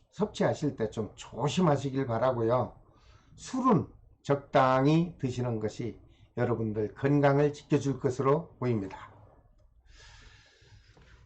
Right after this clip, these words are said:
육십칠 년 정미생 양띠 남자분의 십이월 달 사업운과 금전운을 한번 살펴봤습니다. 그랬더니 사업 실적 괜찮은데요?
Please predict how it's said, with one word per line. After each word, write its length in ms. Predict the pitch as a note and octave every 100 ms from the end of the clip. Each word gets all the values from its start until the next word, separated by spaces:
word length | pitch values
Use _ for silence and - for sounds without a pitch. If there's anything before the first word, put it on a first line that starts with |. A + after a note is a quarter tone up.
| _ - -
육십칠 500 | F3 F3 C#4 - C#4
년 180 | C#4+ B3+
정미생 640 | - E3+ B3+ C#4 C4 C4
양띠 480 | A3+ F#3 - E3 B2
남자분의 1120 | A2 A#2 F3+ A3+ B3+ G#3+ G3+ A2+ B2+ B2 F#2 G#2+
십이월 600 | - A#3+ D4 D4+ C#4+ -
달 240 | A3 F#3
사업운과 1000 | D3 - G#3 B3 C#4 A#3+ G#3 D#3+ D3+ E3
금전운을 680 | - F#3+ B3 D#4 D4+ B3+ G3
한번 280 | D3 D3 C3+
살펴봤습니다. 920 | B2 B2+ A#2 G#2+ - G#2 A#2 - - _ _ _ _ _ _ _ _ _
그랬더니 640 | - A3+ D4 C4+ A#3 E3+ - _ -
사업 360 | - - B3 G#3
실적 460 | - F#3+ G#3+ G3
괜찮은데요? 840 | - F#3 G3 G#3 F#3+ D3+ C3 F#3+